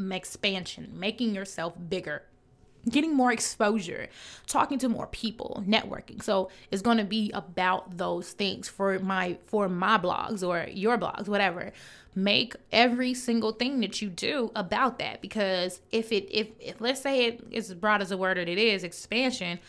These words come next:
let's say that I wanted to expand, like, that is my word. If I choose to write a blog on networking and the power of networking, how I grew my business,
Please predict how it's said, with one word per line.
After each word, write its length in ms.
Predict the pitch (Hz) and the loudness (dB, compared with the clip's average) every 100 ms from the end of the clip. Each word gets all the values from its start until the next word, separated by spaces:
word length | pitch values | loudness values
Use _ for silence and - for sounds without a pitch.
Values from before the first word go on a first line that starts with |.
| - - - _ _ _ - | -20 -20 -20 _ _ _ 2
let's 220 | 254 294 | 2 4
say 100 | 311 | 2
that 140 | 254 | 4
I 120 | 226 233 | 6 6
wanted 320 | 220 240 240 | 6 2 2
to 180 | - 208 | -2 -4
expand, 380 | 208 254 247 | -4 -4 0
like, 120 | 180 175 | 0 2
that 160 | 175 | 0
is 140 | 190 208 | 0 0
my 160 | 190 | 0
word. 380 | 185 220 175 156 | 0 0 0 -2
If 120 | 190 | -2
I 180 | 202 208 | 0 0
choose 360 | 226 262 240 233 | -2 -4 -4 -4
to 60 | 190 | -2
write 240 | 190 196 | 0 0
a 60 | 185 | 0
blog 500 | 180 220 240 196 190 | 2 2 4 2 0
on 220 | 175 170 | -4 0
networking 580 | 202 - 170 160 170 170 | 0 0 -2 -2 -4 -4
and 120 | 175 | -4
the 60 | 160 | -6
power 420 | - 233 285 233 | -4 -2 0 -2
of 100 | 180 | -2
networking, 460 | 175 - 170 170 | -6 -4 -6 -6
how 240 | 170 202 190 | -8 -4 -2
I 100 | 175 | -2
grew 180 | 190 190 | -4 -6
my 220 | 175 160 | -6 -8
business, 560 | 160 269 269 185 170 | -2 -2 -2 -6 -6